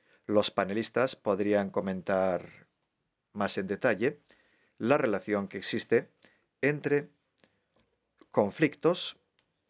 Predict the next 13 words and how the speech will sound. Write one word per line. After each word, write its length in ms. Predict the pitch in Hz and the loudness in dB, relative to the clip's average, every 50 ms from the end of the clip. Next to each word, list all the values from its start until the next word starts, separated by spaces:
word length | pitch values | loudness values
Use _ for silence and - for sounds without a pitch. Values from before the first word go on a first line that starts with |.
| _ - _ _ _ _ _ _ _ _ _ - | _ -20 _ _ _ _ _ _ _ _ _ -2
y 140 | - 185 170 | 2 4 4
las 360 | 135 110 101 - - - - _ - 104 - | 6 4 4 2 -2 -8 -10 _ -18 -20 -14
reales 640 | - - - 101 101 104 117 139 143 143 139 - - | -10 -6 0 2 4 6 6 6 4 2 -2 -4 -4
fuerzas 480 | - - 117 107 107 - 113 101 - 110 | -2 0 0 0 0 0 0 -2 0 -2
motrices 640 | 107 98 - 107 117 107 - 120 113 104 - - - | -6 -4 -4 -2 -4 -2 2 2 0 0 0 -6 -10
del 260 | 110 104 92 104 98 | -6 0 0 2 2
gasto 300 | 95 104 98 - - 104 | 2 0 -2 -2 -2 -2
militar. 460 | 92 95 90 90 87 - 73 73 - - | -2 -2 -2 -4 -4 -4 -4 -4 -6 -8
Es 200 | - - - - | -12 -8 -4 -2
algo, 340 | 92 95 98 92 101 95 87 | 0 0 0 0 0 0 0
bueno, 200 | - - - _ _ | -2 -4 -8 _ _
bastante 440 | - - - - 95 101 95 107 104 | -20 -12 -6 -4 -4 -2 0 0 -2
intuitivo 720 | 98 95 - 110 113 110 - 139 117 117 151 - - _ | -2 -2 -2 -2 -2 2 2 2 4 4 4 2 0 _